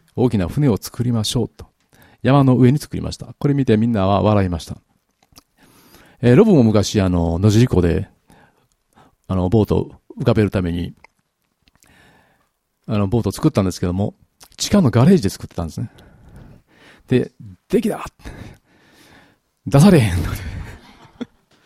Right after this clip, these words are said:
て思ってしまったんですね。そんな話を聞いてましたらですね、そこにあの、ダニー用の、えー、リヤカーが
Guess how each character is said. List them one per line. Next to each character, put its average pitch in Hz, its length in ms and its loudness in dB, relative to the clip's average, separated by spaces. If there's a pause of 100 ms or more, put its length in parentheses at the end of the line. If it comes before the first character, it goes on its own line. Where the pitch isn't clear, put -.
(880)
て 165 80 -2
思 143 140 2
っ - 40 -2
て 117 100 -6
し 110 60 -4
ま 110 80 -2
っ - 20 -4
た 85 100 -10
ん 76 40 -6
で 69 60 -14
す - 60 -8
ね。 92 140 -6 (720)
そ 196 120 2
ん - 20 6
な 180 60 4
話 147 220 4
を 113 40 0
聞 117 100 2
い - 20 4
て 104 80 -2
ま 101 100 0
し - 60 -8
た 87 60 -6
ら 82 120 -8
で 82 100 -12
す - 120 -12
ね、 95 100 -4
そ - 140 -6
こ 233 100 0
に 147 120 0
あ 104 80 -2
の、 107 420 -6
ダ 165 240 4
ニ 185 200 6
ー - 0 -
用 156 220 4
の、 131 260 2 (800)
え 82 380 -6
ー、 80 60 -8
リ 117 60 2
ヤ 135 100 4
カ 104 140 -2
ー - 20 -2
が 82 260 -6